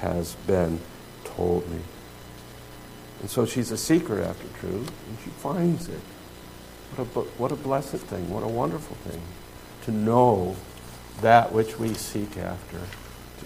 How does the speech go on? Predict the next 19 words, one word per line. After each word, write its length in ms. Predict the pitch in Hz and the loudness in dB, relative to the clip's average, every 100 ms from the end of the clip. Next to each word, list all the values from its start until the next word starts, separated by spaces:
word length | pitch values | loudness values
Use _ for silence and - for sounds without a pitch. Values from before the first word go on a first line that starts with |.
| - | 2
come 260 | 135 131 | 6 8
to 140 | 123 87 | 6 0
know, 380 | 85 85 85 90 - - - - - - | 0 0 -2 -6 -10 -14 -14 -16 -10 0
uh, 280 | 98 90 95 110 - - - - - - - - - - - - - - - | 2 2 -2 -8 -12 -16 -14 -14 -14 -16 -16 -16 -16 -16 -16 -16 -16 -14 -10
what 180 | 110 98 - | -8 -8 0
God 260 | 104 95 95 - | 4 4 2 -2
has 180 | 104 87 - - | 0 0 -4 0
revealed. 640 | 101 87 101 104 92 - - - - - - - - - - - - - - - - - - - - | 0 6 8 10 8 2 -6 -14 -16 -14 -14 -14 -14 -14 -14 -14 -14 -14 -14 -14 -16 -16 -16 -8 4
You 80 | |
notice 320 | 139 185 165 117 | 10 10 10 6
as 140 | 104 | 2
well 340 | 101 113 113 | 6 8 8
that, 200 | 92 92 - - - - 101 | 6 0 -4 -10 -14 -4 0
uh, 160 | 95 | 2
in 160 | 92 101 | 0 2
verse 340 | 113 107 - - - 107 | 4 4 4 -6 -10 -4
nine, 560 | 101 107 117 104 90 90 - - - - - - - - 101 | 6 8 8 6 2 -2 -10 -16 -16 -16 -16 -16 -16 -14 -2
that 280 | 107 104 101 | 4 4 4
she, 400 | - 131 120 107 | 2 4 6 4